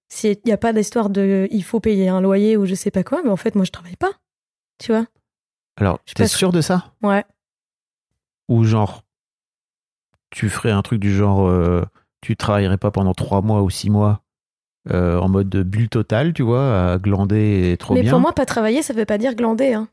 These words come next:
Speaker 2: C'est ce que j'allais te dire, c'est qu'en fait, il y a un moment donné où il faut bien faire des choses.
Speaker 1: Mais moi, faire des choses, il y a pas de souci. Ce qui m'énerve, c'est de devoir faire des choses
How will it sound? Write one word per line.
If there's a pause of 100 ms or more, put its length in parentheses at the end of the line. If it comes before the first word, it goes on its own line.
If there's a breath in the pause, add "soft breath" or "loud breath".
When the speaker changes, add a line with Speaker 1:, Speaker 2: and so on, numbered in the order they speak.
(100)
Speaker 2:
C'est
ce
que
j'allais
te
dire,
c'est
qu'en
fait,
il
y
a
un
moment
donné
où
il
faut
bien
faire
des
choses. (160)
Speaker 1:
Mais
moi,
faire
des
choses,
il
y
a
pas
de
souci.
Ce
qui
m'énerve,
c'est
de
devoir (280)
faire
des
choses